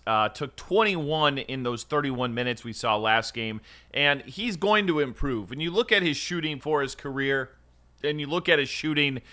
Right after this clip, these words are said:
these first, what, four or five games back, i-, it's not remotely in line. It's going to turn for him, and this is the kind of spot where I think it, it will turn for him against Orlando,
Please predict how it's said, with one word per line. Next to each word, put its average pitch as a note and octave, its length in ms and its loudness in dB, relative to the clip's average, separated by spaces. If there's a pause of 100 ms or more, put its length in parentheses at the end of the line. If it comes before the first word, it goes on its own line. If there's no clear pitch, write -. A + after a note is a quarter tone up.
(440)
these C#3 240 -4
first, D3+ 380 0
what, A#2+ 260 -4
four C#3+ 160 -2
or C#3 60 -4
five C#3 320 6
games B2+ 260 -6
back, C3+ 460 6
i-, - 40 -6
it's D#3+ 360 -4
not F3 300 2 (120)
remotely C#3+ 720 0
in A#2 120 -4
line. A2+ 520 -2
It's C#3 200 -6
going F3 340 0
to C#3+ 100 -4
turn C#3 400 -4
for A2 220 -2
him, A2+ 320 -4 (420)
and C#3+ 480 4
this G3 320 2
is F3 140 -4
the D3+ 100 0
kind D#3+ 240 4
of C3 80 -2
spot C#3+ 420 8
where B2+ 160 4
I A#2+ 140 2
think B2 320 -6
it, A#2 160 -6
it A2+ 180 -4
will A#2+ 300 0
turn G#2+ 260 -4
for G#2 160 -6
him G#2+ 180 -6
against A2 380 -6
Orlando, A2+ 560 0